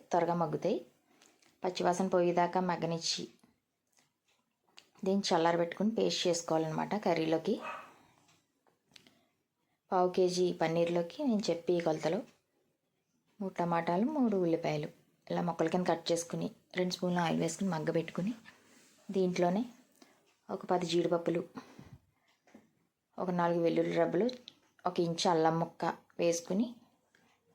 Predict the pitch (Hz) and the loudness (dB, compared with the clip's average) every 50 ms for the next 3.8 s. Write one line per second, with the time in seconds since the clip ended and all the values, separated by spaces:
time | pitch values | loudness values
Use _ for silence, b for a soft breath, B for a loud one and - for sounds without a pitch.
0 | _ _ _ _ - 196 190 - - 190 185 175 160 - - - 165 165 170 170 | _ _ _ _ -6 -6 -4 0 0 2 4 4 2 2 0 0 0 2 2 2
1 | 165 160 - - 160 156 165 208 262 - b b b b b b b - 202 180 | 0 -2 -2 -2 -2 -2 -2 -4 -6 -8 b b b b b b b -8 -6 -2
2 | 180 170 170 170 175 180 175 170 160 156 175 180 175 170 165 160 170 170 - - | 0 0 0 0 0 2 0 0 0 -2 -2 -2 0 0 0 0 -2 -4 -4 -8
3 | 320 - - 185 180 - 175 170 175 175 185 175 175 175 185 | -10 -6 -6 -4 -2 0 0 0 0 0 -2 -2 0 0 -2